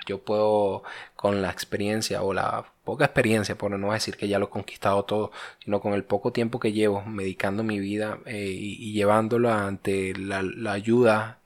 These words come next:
eh, médica, necesitan, si necesitan un consejo al respecto, pues ya estoy aquí, pueden escribirme, eh, así, para, para cualquier duda. Definitivamente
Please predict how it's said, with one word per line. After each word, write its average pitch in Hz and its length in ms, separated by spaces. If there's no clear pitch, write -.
eh, 98 300
médica, 104 480
necesitan, 107 560
si 110 120
necesitan 104 460
un 120 80
consejo 113 320
al 117 80
respecto, 110 420
pues 95 240
ya 101 80
estoy 101 260
aquí, 113 260
pueden 101 240
escribirme, 110 680
eh, 98 440
así, - 320
para, 98 600
para 104 200
cualquier 131 340
duda. 110 400
Definitivamente 113 1120